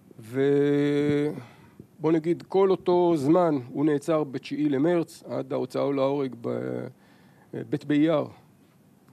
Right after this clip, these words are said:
אה, חג פסח, המשפחה יושבת, הבן יושב בכלא עם גזר דין מוות, מאוד מאוד קשה. המשפחה הייתה מאוד מאוד לחוצה,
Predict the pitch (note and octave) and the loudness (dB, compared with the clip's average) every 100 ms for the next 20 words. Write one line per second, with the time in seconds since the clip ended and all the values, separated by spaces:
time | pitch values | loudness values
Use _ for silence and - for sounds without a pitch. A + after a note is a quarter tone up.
0 | _ _ _ - C3 B2+ B2 B2 B2 A#2+ | _ _ _ -10 -4 -2 0 0 0 -2
1 | - - _ _ - _ - C3+ B2+ C#3 | -6 -12 _ _ -20 _ -8 -6 -6 -8
2 | C3+ C#3+ - - - - C#3 C3 C#3+ C#3 | -8 -10 -12 -14 -14 -10 -8 -6 -6 -4
3 | C3 C3 - A#2 C3+ B2 C3+ B2+ B2 C#3 | -4 -6 -12 -6 -4 -4 -8 -8 -6 -4
4 | C3+ C3 - A#2 A#2+ C3 B2+ B2+ C#3+ D3 | -4 -6 -8 -8 -6 -4 -4 -2 -2 -2
5 | D3 - _ _ _ - - - C#3 D#3 | -6 -10 _ _ _ -20 -20 -6 0 2
6 | D#3+ D3+ C3 C#3 B2+ E3 E3+ D3 _ _ | 4 2 0 -4 -2 -2 -2 -6 _ _
7 | _ _ _ _ - C3 - C3 C3+ D3+ | _ _ _ _ -12 -10 -8 -8 0 4
8 | D3 C#3 D3 C#3+ D#3 D#3 D3+ C#3+ C3+ C3 | 4 2 2 4 2 2 2 2 -2 -4
9 | - E3 | -2 -2